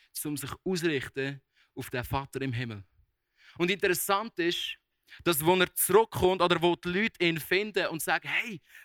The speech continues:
die warten alle vor dem Haus“, oder? Haben ja campiert, oder? Apple-Fans.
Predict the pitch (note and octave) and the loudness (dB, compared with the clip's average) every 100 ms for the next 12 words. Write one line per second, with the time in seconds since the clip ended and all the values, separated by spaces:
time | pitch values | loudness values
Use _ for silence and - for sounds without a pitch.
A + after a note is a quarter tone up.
0 | _ _ _ - G3+ G3+ C#4+ - B3+ B3+ | _ _ _ -6 -2 0 0 0 2 2
1 | C#4 C4+ C4 B3+ C4+ F3+ F#3+ G#3 E3+ D3+ | 2 2 0 2 0 0 0 2 0 0
2 | E3 D3 - F#3+ E3 - C#3 D3 C3+ D3+ | -2 -4 -6 -6 -6 -6 -8 -8 -10 -8
3 | D3+ E3 F3 C#3 A2 | -8 -6 -4 -4 -4